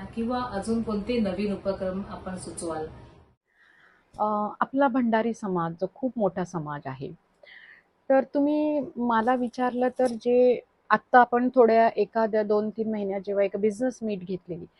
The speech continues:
Speaker 2: त्याच्यात आम्हाला समजून आले की आपल्या समाजाची, अ, जी लोकसंख्या आहे किंवा जे टॅलेंटेड, अ, अ, आहे लोक, ती किती काय काय बिझनेस करतात. तर मला असं वाटतं की जे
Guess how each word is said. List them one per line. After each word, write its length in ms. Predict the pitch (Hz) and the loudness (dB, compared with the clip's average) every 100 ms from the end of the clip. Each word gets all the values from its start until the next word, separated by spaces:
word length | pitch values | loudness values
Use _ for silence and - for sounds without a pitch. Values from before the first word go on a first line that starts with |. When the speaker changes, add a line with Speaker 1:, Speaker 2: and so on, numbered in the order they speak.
| - - _ | -20 -20 _
Speaker 2:
त्याच्यात 300 | 262 269 294 | 0 2 2
आम्हाला 300 | 233 233 254 | 0 -2 -2
समजून 480 | 262 247 220 233 233 | -2 -2 0 0 0
आले 220 | 214 214 | -2 -2
की 140 | 226 - | -2 -4
आपल्या 440 | 202 - - 254 294 | -4 -8 -4 0 0
समाजाची, 720 | - 240 240 226 226 - 190 - - - - - - | 0 -4 0 2 0 0 -8 -8 -18 -18 -18 -10 2
अ, 80 | 196 190 190 190 | 4 6 4 2
जी 520 | 185 190 214 220 - 208 | -2 -4 -2 0 -2 0
लोकसंख्या 600 | 208 - 220 196 214 202 | 0 0 -4 -2 0 2
आहे 300 | 196 190 180 | 2 2 0
किंवा 240 | 190 190 | 2 4
जे 120 | 190 | 4
टॅलेंटेड, 800 | 214 208 202 220 226 247 240 - | 6 6 8 6 6 6 4 4
अ, 220 | 233 220 | 6 6
अ, 360 | 202 - 226 220 - - - _ - | 6 0 0 0 -2 -14 -20 _ 2
आहे 340 | 208 208 208 | 6 10 10
लोक, 260 | 196 190 190 | 10 6 2
ती 380 | 165 - - 285 | -2 -6 -6 0
किती 320 | 285 269 320 | 0 0 4
काय 200 | 277 247 | 4 4
काय 160 | 247 | 2
बिझनेस 440 | 208 185 170 180 - | 2 2 2 -2 -2
करतात. 340 | 170 - 156 - - - - - | -6 -6 -10 -12 -20 -20 2 6
तर 100 | 294 | 8
मला 300 | 269 247 285 | 8 6 6
असं 240 | 294 302 | 6 6
वाटतं 340 | 277 262 - 285 | 6 6 4 4
की 320 | 285 294 277 | 4 -2 -2
जे 540 | 214 - 262 285 311 | -4 -2 0 2 0